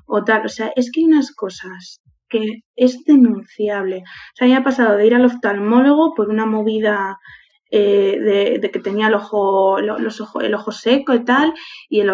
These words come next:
el oftalmólogo terminar la consulta con, "Es algo crónico, no se te va a pasar, pero oye, te recomiendo adelgazar". Y me acuerdo que me quedé así como, como, "Guau", dije, "estará asociado", porque parece que todo,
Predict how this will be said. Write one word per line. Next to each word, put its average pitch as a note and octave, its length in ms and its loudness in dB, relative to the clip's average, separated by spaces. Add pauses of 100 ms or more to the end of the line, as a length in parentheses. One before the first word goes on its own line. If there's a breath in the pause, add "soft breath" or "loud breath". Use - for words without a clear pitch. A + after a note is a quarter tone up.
(100)
el G#3 100 -2
oftalmólogo G#3 640 0
terminar G#3+ 460 0
la A3+ 140 4
consulta A#3+ 540 0
con, F3 240 -6
"Es G#3 120 -4
algo B3+ 220 2
crónico, D#4 400 4
no C4+ 120 6
se C4 100 2
te C4 100 2
va C4 60 0
a A#3+ 80 -4
pasar, C#4 380 0 (360 loud breath)
pero G#3+ 160 0
oye, F#3+ 140 2
te F3+ 100 -4
recomiendo F3+ 420 -2
adelgazar". F3 540 -2 (800)
Y B3+ 120 6
me C4 80 4
acuerdo B3+ 460 2
que D4 260 4
me G#3+ 160 -2
quedé G3+ 200 -6
así B3+ 280 -4
como, G#3+ 460 2 (600)
como, F#3+ 380 -8
"Guau", A3+ 360 2
dije, F#3+ 500 -6
"estará G3+ 340 -12
asociado", D4+ 500 0
porque A3+ 240 0
parece A3+ 360 -2
que B3 120 2
todo, D4 460 0